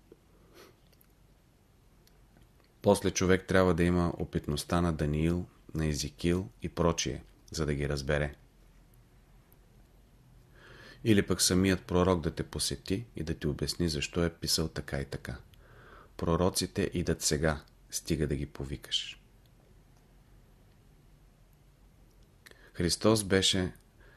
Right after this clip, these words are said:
наречен Агне – значи той бе огън. И всички добри хора трябва да станат огън.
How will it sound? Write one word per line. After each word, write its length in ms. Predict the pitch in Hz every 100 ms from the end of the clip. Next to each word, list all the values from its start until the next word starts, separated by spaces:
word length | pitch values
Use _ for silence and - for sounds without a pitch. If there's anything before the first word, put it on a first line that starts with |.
| - -
наречен 600 | 82 85 87 - 85 82 -
Агне – 460 | - 87 80 67 62 - - _ - - -
значи 480 | - 80 80 76 -
той 180 | 85 82
бе 220 | 80 82 -
огън. 440 | 87 76 64 65 - - - - - _ - - _ - _ - - - - - - - _ - - _
И 120 | - 80
всички 500 | - 98 - - 87
добри 320 | 82 85 87
хора 320 | - 87 87
трябва 400 | - 87 80 85
да 100 | 80
станат 460 | - 82 82 82 -
огън. 400 | 90 69 65